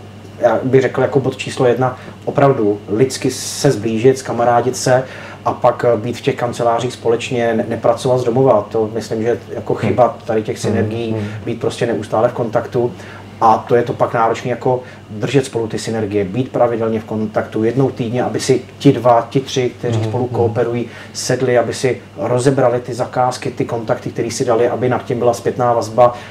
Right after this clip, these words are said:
Speaker 1: aby se odchytila i třeba případná nez-, nedbalost nebo ne-, ne-, nedokonalost někoho, že jako nespracuje klienta úplně dobře. A, eh, jako určitě efektivnější jsme v tom získávání typů na prodej nemovitosti. Tam jako jsme ve-,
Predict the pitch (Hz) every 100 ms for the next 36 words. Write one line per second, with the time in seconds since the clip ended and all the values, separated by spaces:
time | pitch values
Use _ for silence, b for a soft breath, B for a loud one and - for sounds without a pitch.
0 | B - 104 127 - - 123 120 113 B
1 | - - - - - 131 - 123 120 123
2 | 127 127 123 127 - 120 117 123 123 120
3 | 113 123 120 - 139 127 120 - 117 110
4 | 120 120 - B B 98 98 113 117 120
5 | 117 104 107 117 123 135 175 139 123 131
6 | - 123 113 127 117 113 117 98 - 117
7 | - 113 - 123 107 113 113 117 107 120
8 | 117 110 107 117 120 - - - - -
9 | - 110 110 113 - 107 107 107 B B
10 | B B - - - 151 127 123 120 -
11 | 135 143 - 139 143 127 131 135 131 135
12 | 123 139 127 113 127 127 131 135 139 -
13 | 135 - 135 131 139 127 98 95 104 104
14 | - - 151 175 120 120 113 131 139 117